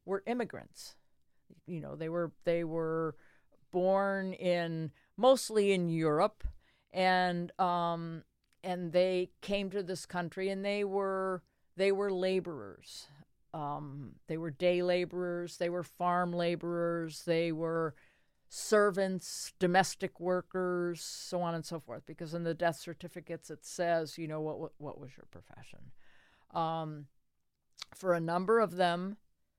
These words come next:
they don't have a year that they were born. There's just, like,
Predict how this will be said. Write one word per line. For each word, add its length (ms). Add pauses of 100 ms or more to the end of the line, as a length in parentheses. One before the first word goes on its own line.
(180)
they 120
don't 300 (400)
have 640 (420)
a 80
year 360
that 180
they 120
were 140
born. 680
There's 160
just, 420
like, 220